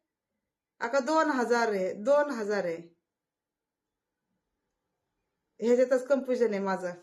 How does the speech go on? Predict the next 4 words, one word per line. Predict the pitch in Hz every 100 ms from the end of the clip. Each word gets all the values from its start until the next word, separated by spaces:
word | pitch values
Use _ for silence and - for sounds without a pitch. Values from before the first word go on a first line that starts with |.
| _ _ _ _ _ _ _ _ _ _ _ -
तर, | 247 254 - _
अ, | -
एवढं | 220 220 254 269 277
आहे, | 247 233 277 -